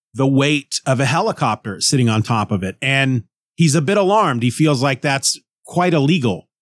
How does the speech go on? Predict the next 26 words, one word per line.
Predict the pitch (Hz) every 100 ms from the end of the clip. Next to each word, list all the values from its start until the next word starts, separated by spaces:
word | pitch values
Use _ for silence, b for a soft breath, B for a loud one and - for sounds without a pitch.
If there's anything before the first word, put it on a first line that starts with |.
| _
And | 120 123 127 123 135
Lois | 143 160 156 147
agrees | 196 294 147
with | 123
him. | 120 131
"I'm, | 196
I'm | 190
sure | 170 220 220
it |
is | 226 180
illegal, | 143 127 110 104
but | 98 120 123 _ _ _
that's | 120 151 -
Lex. | 160 131 -
That's | - 131
what | -
Lex | 123 127 -
Luthor | 127 117 120
does. | 117 107 90 -
He, | - 113 104 98 _ _ _
he's | - 131 113
the |
most | 131 120 -
powerful | 135 131 123 135
man | 127 127 131 135 151
in | 135 131 131 139